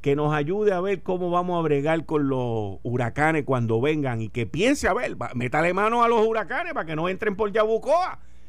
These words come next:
y de esa manera podemos resolver dos c-, pájaros de un tiro. ¡Tin! Los huracanes y el coronavirus.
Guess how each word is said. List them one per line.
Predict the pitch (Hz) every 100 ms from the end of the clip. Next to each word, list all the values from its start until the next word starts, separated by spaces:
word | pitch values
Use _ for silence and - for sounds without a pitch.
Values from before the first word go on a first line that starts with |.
| -
y | 180
de | 190
esa | 196 202
manera | 214 208 226 220
podemos | 214 208 220
resolver | 214 208 214 190 233 226 139
dos | 233 320 269 -
c-, | - -
pájaros | 269 302 320 330 311
de | 165 208
un | 240
tiro. | 269 277 453 392 247 - - - - - - - - -
¡Tin! | 294 359 403 - - - - - - - - - - -
Los | 165
huracanes | 175 185 180 320 427 440 -
y | 190
el | 196
coronavirus. | 165 202 233 240 196 127